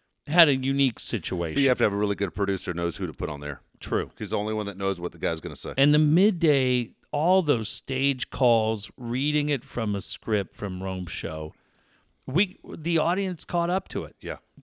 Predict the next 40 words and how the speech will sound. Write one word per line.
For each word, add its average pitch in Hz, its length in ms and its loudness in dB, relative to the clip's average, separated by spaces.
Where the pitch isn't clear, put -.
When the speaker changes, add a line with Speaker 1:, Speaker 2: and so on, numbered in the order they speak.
Speaker 1:
The 135 120 -6
audience 165 360 -2
was 139 160 -2
like, 143 300 0
"I 131 80 0
heard 151 260 2
this 156 240 0
on 123 160 2
Monday 147 400 0
and 127 140 -2
I 92 60 -6
heard 127 240 -2
it 123 120 0
on 113 200 0
Tuesday." 107 800 -2
And 113 340 4
you 107 100 -2
go, 110 460 4
"Yeah, 147 200 2
it's 104 240 -8
just - 220 -6
not 117 240 -2
there." 143 240 -2
But, 160 320 6
Dave, 160 220 4
you're 135 120 4
right. 113 260 2
The 143 100 4
one 147 280 0
thing 175 180 2
that 139 140 2
I've 123 200 -2
said, 147 280 2
and 117 80 0
I 117 80 0
think - 180 -4
I've 120 140 0
said 92 240 -4
it 87 100 -6
here, 160 320 -4